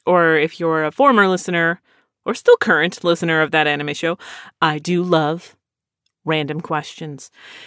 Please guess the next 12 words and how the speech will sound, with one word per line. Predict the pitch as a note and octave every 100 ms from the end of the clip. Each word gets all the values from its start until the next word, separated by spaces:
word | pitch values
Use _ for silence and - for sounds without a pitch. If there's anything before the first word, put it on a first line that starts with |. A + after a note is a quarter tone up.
| - _
And | F#3 F#3+
this | A3+ A3+
one | A#3 G3+ F3 F#3 F#3+ _ _ _ _ _ _ _ _ -
is | F#3+ F3+ E3+ D#3 - -
from | - D#3+
Anonymous. | E3+ F3+ D#3+ D3 D3 C#3+ - - _ _ _ _
Not | - G#3
anonymous, | F3 D#3+ F3+ F#3 E3 C#3 C3+ -
but, | - D#3
like, | - C#3 -
an | D3 C#3
anonymous. | C3 C3 B2 C3 - -